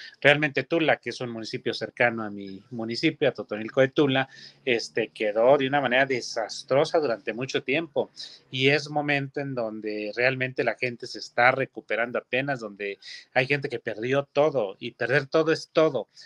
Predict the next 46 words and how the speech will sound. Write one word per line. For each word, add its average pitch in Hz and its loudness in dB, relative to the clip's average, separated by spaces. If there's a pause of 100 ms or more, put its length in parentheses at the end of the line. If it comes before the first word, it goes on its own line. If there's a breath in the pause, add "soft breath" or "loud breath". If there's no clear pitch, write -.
(160 loud breath)
o 113 -8
sea, 135 2
que 135 -6
la 117 0
lluvia 139 -2
se 127 -10
lleve 127 -4
tus 113 -12
muebles, 123 -2
que - -10
se 110 -8
lleve 120 -2
tus - -10
documentos, 127 2
tus 120 -8
televisores, 120 2
que 113 -14
se 113 -8
lleve 131 0 (140)
todo 143 6
lo 113 -4
que 104 -14
tienes 110 -12
para 95 -8
vivir. 101 -18 (480 loud breath)
Y 156 2
entonces, 160 2
pues, 123 -6
es - -12
una 127 -4
condición 113 -8
terrible 117 -2
que 104 -8
hay 95 -8
que - -4
atender. 143 2 (420 loud breath)
Eh, 123 2
para 113 2
cerrar 143 6
este 151 0
tema, 143 0
¿qué 143 2
necesitamos? 123 -6
Pues, - -18
obviamente, 120 -4
una 123 -2